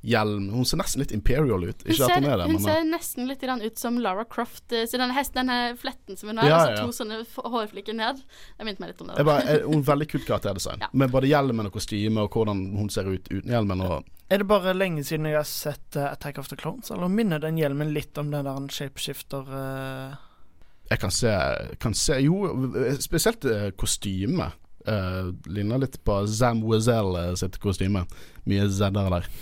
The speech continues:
Speaker 2: Zebedede.
Speaker 1: Ja, ja, ja. Og nå kommer vi til mørket. Og Mando, han sover tilsynelatende, for Toro skulle ta første vakt. Og jeg liker den scenen der Toro leker litt badass og sikter på henne og sier, «Å, du sover på jobben, gamle mann.»
Speaker 2: <laughs>
Speaker 1: Og så bare snur, eh, Mando seg, «You done?»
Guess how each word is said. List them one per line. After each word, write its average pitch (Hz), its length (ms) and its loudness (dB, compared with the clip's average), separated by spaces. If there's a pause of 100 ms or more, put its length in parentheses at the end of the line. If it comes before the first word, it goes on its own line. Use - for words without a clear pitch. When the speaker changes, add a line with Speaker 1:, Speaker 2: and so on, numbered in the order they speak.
(120)
Speaker 2:
Zebedede. 226 720 -2 (120)
Speaker 1:
Ja, 110 200 6
ja, 107 100 4
ja. 95 180 2 (460)
Og 131 160 6
nå 160 100 4
kommer 135 180 2
vi 107 40 0
til 104 120 2
mørket. - 420 0 (340)
Og 113 100 2
Mando, 131 320 4
han 123 160 2
sover 92 600 0
tilsynelatende, 98 760 -2
for 120 360 0 (100)
Toro 104 240 2
skulle 98 180 -6
ta 101 100 -6
første 101 300 -4
vakt. - 420 -4
Og 92 160 2
jeg 120 80 2
liker 135 200 2
den 113 100 4
scenen 123 360 2
der 98 80 -2
Toro 95 360 -6
leker 92 360 -4
litt 92 140 -6
badass 85 420 -4
og 85 80 -4
sikter - 340 -4
på 98 240 0
henne 50 140 -10
og - 60 -10
sier, 76 140 -6 (320)
«Å, 113 240 4
du 110 80 0
sover 113 380 2
på 104 160 2
jobben, 107 340 2
gamle 98 320 2
mann.» 98 300 2 (460)
Speaker 2:
<laughs> 226 520 -8
Speaker 1:
Og 170 100 0
så - 40 0
bare 110 100 2
snur, 104 400 0
eh, 95 220 0
Mando 98 260 0
seg, 95 240 -4
«You 101 120 -2
done?» 110 320 0